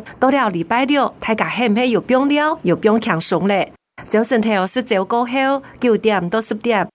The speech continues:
欢迎大家听下来到空中来打嘴鼓，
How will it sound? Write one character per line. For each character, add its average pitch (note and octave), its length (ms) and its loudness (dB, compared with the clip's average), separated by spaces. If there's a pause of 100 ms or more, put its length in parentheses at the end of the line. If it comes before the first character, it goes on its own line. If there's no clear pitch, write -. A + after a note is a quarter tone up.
(180)
欢 A3 140 2
迎 G#3 160 2
大 G#3+ 160 -2
家 F#3 260 -2
听 A#3+ 240 -2
下 A#3 180 0
来 F#3 140 0
到 A3 220 0
空 E3+ 300 -2
中 F#3 420 2 (160)
来 F3 160 0
打 F#3+ 240 0
嘴 A#3 220 0
鼓， A#3 320 0